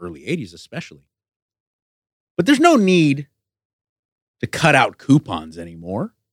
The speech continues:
Why? Is it because you don't want to save? No, no, no. Everyone wants to save money, especially now. It's around the holidays. You're gonna be spending a lot more money. No, you don't need to cut out coupons anymore because of Honey.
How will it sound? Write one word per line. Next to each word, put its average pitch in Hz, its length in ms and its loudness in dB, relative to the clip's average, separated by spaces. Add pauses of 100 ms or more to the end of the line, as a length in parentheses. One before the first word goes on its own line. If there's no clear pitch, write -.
(1500)
Why? 98 400 2 (760)
Is 104 120 -6
it - 20 -8
because 117 280 -2
you 113 60 -4
don't 117 140 0
want 113 120 -2
to 98 40 -6
save? 131 460 -4
No, 277 280 2
no, 101 180 -2
no. 71 260 -20 (680)
Everyone 220 400 4
wants 113 180 2
to 107 60 -12
save 104 240 -2
money, 120 320 0
especially 190 500 -2
now. 160 340 0
It's - 120 -20
around 101 180 -2
the 87 60 -6
holidays. 139 580 2 (540)
You're 92 100 -4
gonna 98 140 2
be 104 80 -2
spending 220 380 2
a 165 40 2
lot 143 180 4
more 131 140 0
money. 135 320 -4 (320)
No, 175 120 6
you 131 160 2
don't 277 200 4
need 269 120 0
to 226 60 0
cut 180 200 2
out 160 160 0
coupons 120 420 2
anymore 101 420 0
because 117 460 -2
of 113 220 -6 (160)
Honey. 208 280 0